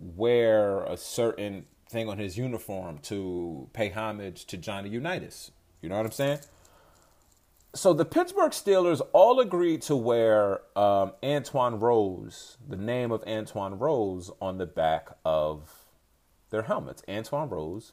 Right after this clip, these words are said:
black teenager in the Pittsburgh area that, uh, was shot in the back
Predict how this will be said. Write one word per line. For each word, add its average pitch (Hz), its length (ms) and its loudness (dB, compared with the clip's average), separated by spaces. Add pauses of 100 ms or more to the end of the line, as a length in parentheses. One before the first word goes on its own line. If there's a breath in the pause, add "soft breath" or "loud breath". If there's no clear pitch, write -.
black 82 240 -2
teenager 82 480 -10
in 85 60 -10
the - 60 -18
Pittsburgh - 460 -12
area 78 380 -8
that, 71 360 -4
uh, 73 340 -4 (960 soft breath)
was - 120 -14
shot 110 220 4
in 139 60 -6
the 147 60 -2
back 87 340 -2